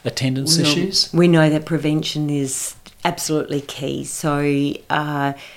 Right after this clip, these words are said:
Speaker 1: But is it a homeschool kind of communication linkage process there, or is there something else that you would
Speaker 2: Well, I, I
Speaker 1: spotlight?
Speaker 2: do think that the, you know, teachers are very busy. Police are seeing this in an episodic way. So what we see is that there's no,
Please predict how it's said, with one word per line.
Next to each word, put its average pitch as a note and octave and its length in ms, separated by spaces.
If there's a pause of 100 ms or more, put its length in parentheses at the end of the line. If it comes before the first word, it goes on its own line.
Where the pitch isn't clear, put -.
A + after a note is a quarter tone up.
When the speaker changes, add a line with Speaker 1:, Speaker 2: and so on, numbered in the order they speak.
(120)
Speaker 1:
But C3 120
is C3+ 120
it B2+ 100
a B2 60
homeschool B2+ 760
kind A#2+ 300
of G#2 200
communication A#2 800
linkage A2 500
process A#2+ 600
there, C#3 300
or G2+ 180
is F#2+ 140
there G2 100
something F#2+ 400
else G3 260
that - 160
you F#3+ 100
would F#3+ 100
Speaker 2:
Well, C#4 240 (180)
I, B3+ 120
I - 20
Speaker 1:
spotlight? A#3+ 240
Speaker 2:
do C4+ 180
think A#3+ 280
that G#3+ 240
the, F#3+ 600
you G#3 80
know, F3 120
teachers G#3 460
are F#3+ 60
very F3 300
busy. D3 640
Police G3 440
are F#3 60
seeing F#3 480
this E3 220
in E3 120
an D#3+ 240
episodic E3 580
way. D#3+ 260
So F3 160
what G#3 240
we G3+ 140
see E3+ 580
is E3 240
that E3 220
there's D#3+ 340
no, F3+ 280